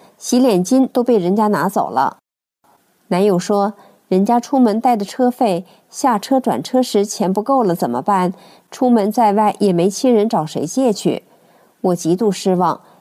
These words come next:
觉得他没有按我的意愿行事，也不顺从我，一气之下直奔我工作单位去了。我在海关内工作，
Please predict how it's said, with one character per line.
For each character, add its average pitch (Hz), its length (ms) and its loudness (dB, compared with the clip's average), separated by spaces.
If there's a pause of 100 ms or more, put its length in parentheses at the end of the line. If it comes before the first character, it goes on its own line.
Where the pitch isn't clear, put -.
(120)
觉 220 180 0
得 262 120 -2
他 277 160 -4
没 269 100 4
有 262 80 4
按 233 260 0
我 160 120 0
的 208 100 -6
意 208 160 2
愿 175 180 4
行 147 240 -4
事， 160 320 -4 (300)
也 190 160 0
不 196 140 -2
顺 214 240 0
从 185 260 0
我， 120 240 0 (380)
一 180 120 2
气 175 200 -2
之 190 160 0
下 190 320 -2 (200)
直 214 140 0
奔 240 220 2
我 160 100 2
工 220 220 0
作 185 120 0
单 196 220 0
位 247 100 2
去 180 220 -2
了。 131 220 0 (340)
我 214 100 0
在 294 100 0
海 - 240 -2
关 226 220 0
内 233 120 2
工 165 220 0
作， 165 300 0